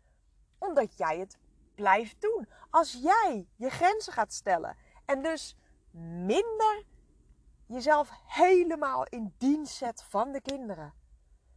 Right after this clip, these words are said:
zul je zien dat die kinderen daar heel oké mee zijn. En als ze er niet mee oké zijn, is het ook een mooie uitnodiging voor jou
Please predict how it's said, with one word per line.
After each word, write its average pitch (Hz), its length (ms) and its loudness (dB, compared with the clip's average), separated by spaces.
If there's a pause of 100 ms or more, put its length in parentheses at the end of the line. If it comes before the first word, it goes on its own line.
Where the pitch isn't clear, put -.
(420)
zul 359 200 -2
je 349 180 -2
zien 320 600 -4 (160)
dat - 180 -20
die - 200 -12
kinderen 392 440 -8
daar 320 180 -4 (240)
heel 349 340 2
oké 311 360 -2 (180)
mee 523 140 -14
zijn. 370 420 -6 (420)
En 302 160 2
als 339 120 0
ze 339 100 -6
er 277 120 -6
niet 370 220 0
mee 285 280 2
oké 185 320 -2
zijn, 202 360 -6 (280)
is 480 140 -2
het 427 180 -2
ook 415 140 2
een 370 100 -4
mooie 311 300 4
uitnodiging 226 600 -2
voor 196 120 -14
jou 165 220 -10